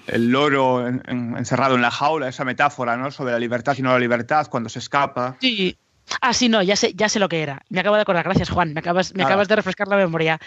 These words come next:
Speaker 1: <laughs>
Speaker 2: Eh, no, sí que también lo que, eh, comentaban, lo que comentabais antes, la relación que se forja entre Nela y Johannes y entre toda la gente que vive en esa casa, es un poco, eh, porque Guillem Morales decía que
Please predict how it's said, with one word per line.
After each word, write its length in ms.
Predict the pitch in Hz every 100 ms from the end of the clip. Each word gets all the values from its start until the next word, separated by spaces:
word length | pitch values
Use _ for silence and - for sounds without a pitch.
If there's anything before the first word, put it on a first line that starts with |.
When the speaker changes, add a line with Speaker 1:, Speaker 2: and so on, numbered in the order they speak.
| -
Speaker 1:
<laughs> 360 | 147 - - -
Speaker 2:
Eh, 560 | 208 196 190 185 185 180 - -
no, 120 | 220 233
sí 100 | 277
que 120 | 226
también 580 | 175 170 190 202 220 214
lo 100 | 190
que, 340 | 175 165 165 - _ _ _ _ _ _ _ _ -
eh, 360 | 160 - 185
comentaban, 680 | 170 165 156 170 180 190 196
lo 100 | -
que 80 | 170
comentabais 320 | 156 165 180
antes, 180 | 180 180
la 80 | 175
relación 640 | 151 151 - 165 170 180 165
que 80 | 180
se 300 | 175 170 156 - -
forja 320 | - 175 -
entre 240 | 160 151 151
Nela 280 | 170 170
y 60 | 165
Johannes 400 | 156 180 190 202
y 100 | 226
entre 180 | 180 175
toda 340 | 156 196 196 202
la 120 | 190
gente 240 | 180 180
que 80 | 185
vive 140 | 170 160
en 20 |
esa 140 | 156
casa, 400 | 160 190 185 185 - - - - -
es 260 | 180 180 214
un 120 | 190
poco, 340 | 185 208 196 -
eh, 480 | 190 175 160 151 151
porque 200 | - 170
Guillem 220 | 160 165 180
Morales 380 | 190 185 190
decía 320 | 180 - 175 180
que 460 | 185 175 165 160